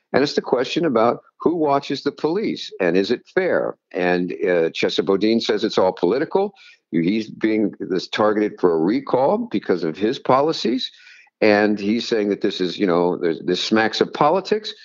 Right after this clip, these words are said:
So you have a choice. If you're on one side of the equation, you can say it smacks of politics. If you're on the other side of the equation, you can say this smacks of fairness or unfairness.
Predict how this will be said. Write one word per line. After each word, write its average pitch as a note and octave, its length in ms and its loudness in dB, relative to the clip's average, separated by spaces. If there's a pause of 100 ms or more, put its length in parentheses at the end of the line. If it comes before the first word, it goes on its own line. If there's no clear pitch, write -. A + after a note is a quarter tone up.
(160)
So - 140 0
you C#3+ 160 0
have D3+ 100 0
a D3 60 -2
choice. D3+ 520 -4 (160)
If F#2 160 -2
you're F#2+ 120 2
on F2+ 180 2
one A#2+ 180 4
side C#3+ 220 0
of C#3+ 60 0
the D3 60 0
equation, D#3 420 -2
you C#3 80 -2
can A#2 100 -2
say G#2 160 -2
it F2+ 80 -2
smacks G2 340 0
of - 80 -4
politics. E3+ 540 0 (380)
If F2 100 -2
you're F2+ 100 4
on E2 100 2
the G#2+ 100 4
other D3+ 100 2
side D#3 160 0
of D3+ 80 0
the D3+ 60 -2
equation, D3+ 520 -2
you A2+ 120 -4
can G#2+ 100 0
say G#2 240 0
this G#2 240 -2
smacks G2 380 2
of F2+ 240 0 (100)
fairness A#2 420 2
or F2+ 200 2
unfairness. D2+ 680 -2